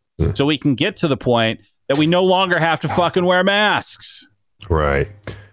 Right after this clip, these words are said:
Speaker 1: And Mister R, I see your comment there on the, the chat box. Uh, most adults don't pretend to be superheroes. I realize that. I realize most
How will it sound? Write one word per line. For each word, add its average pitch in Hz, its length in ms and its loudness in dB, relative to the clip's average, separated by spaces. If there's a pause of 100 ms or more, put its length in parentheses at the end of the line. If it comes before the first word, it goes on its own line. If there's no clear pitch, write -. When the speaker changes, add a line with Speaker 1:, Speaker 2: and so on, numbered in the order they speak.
(140)
Speaker 1:
And 113 180 2
Mister 117 300 2
R, 110 300 2
I 92 100 -2
see - 160 -6
your 101 120 2
comment 95 420 -2
there 92 280 2
on 82 160 0
the, 73 340 0
the 80 60 -6
chat - 320 -2
box. 80 420 -2
Uh, 80 200 0
most 85 320 0
adults 87 320 -2
don't 85 220 -2
pretend 85 280 -2
to 78 60 -4
be 80 100 -2
superheroes. 80 680 0
I 139 100 0
realize 185 360 0
that. 76 160 0
I 73 60 0
realize 98 300 0
most 92 240 -2